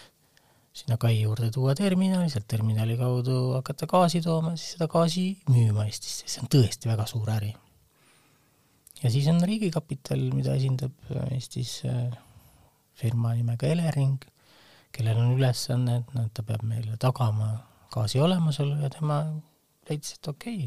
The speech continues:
ehitame selle kai valmis ja, noh, siis on see varustuskindlus olemas. See on selline,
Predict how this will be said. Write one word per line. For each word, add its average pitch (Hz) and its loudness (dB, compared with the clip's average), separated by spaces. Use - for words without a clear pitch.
ehitame 143 -4
selle 151 -2
kai 180 -2
valmis 185 -2
ja, 180 -4
noh, 156 0
siis 117 -6
on 123 0
see 135 0
varustuskindlus 143 2
olemas. 151 2
See 143 -2
on 139 4
selline, 147 2